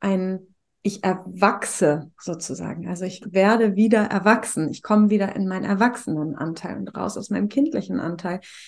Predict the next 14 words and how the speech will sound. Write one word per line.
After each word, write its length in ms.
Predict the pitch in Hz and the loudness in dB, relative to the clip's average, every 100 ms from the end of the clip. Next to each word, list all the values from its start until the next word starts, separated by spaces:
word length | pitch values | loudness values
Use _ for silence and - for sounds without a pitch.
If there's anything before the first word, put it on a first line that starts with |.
| - | -4
in 140 | - 208 | 4 6
dem 200 | 214 208 | 6 4
ganz 260 | 196 196 | 2 -2
viele 280 | - 214 202 | -2 -2 0
unangenehme 880 | 214 202 190 190 190 190 190 190 190 190 _ _ _ _ _ _ _ _ | 0 0 0 -2 -2 0 -2 -2 -6 -10 _ _ _ _ _ _ _ _
Dinge 420 | 220 220 208 202 - - | 4 6 4 0 -6 -6
abgespeichert 920 | - 277 381 - - 180 175 - 180 | -2 -2 -2 -4 -4 -6 -6 -8 -8
sind 280 | 180 180 175 | -6 -8 -8
und 200 | - 196 | -4 -4
früher 360 | 196 - 240 233 | -2 0 2 2
so 140 | 240 | 2
normal 520 | 311 269 262 294 311 | 4 4 4 4 0
waren 340 | 190 185 185 196 | 0 -4 -8 -4
oder 420 | 208 202 196 196 | -2 0 0 -2